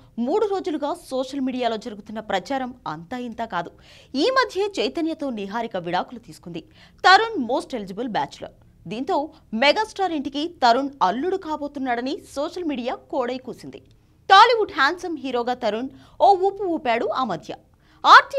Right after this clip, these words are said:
అగర్వాల్తో లవ్ ట్రాక్ నడిపినా పెళ్లిపీటల వరకు వెళ్లలేదు, అది ఎందుకో. అయితే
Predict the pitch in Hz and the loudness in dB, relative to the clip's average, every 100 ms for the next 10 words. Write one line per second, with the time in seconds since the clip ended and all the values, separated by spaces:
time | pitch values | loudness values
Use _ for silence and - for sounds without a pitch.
0 | 480 403 349 294 285 302 220 160 147 - | -2 -2 -2 -4 -2 -4 -2 -4 -4 -6
1 | 370 370 349 - 349 349 247 - - - | -8 -6 -8 -4 0 0 0 -4 -20 2
2 | 330 359 480 427 370 311 247 247 247 196 | 2 4 0 -2 -4 -8 -8 -8 -4 -2
3 | 214 226 214 339 - - 285 196 165 170 | -2 -6 -8 -10 -12 -10 -8 -8 -10 -10
4 | - - _ _ - 170 214 349 277 | -12 -14 _ _ -10 -8 -6 -6 -6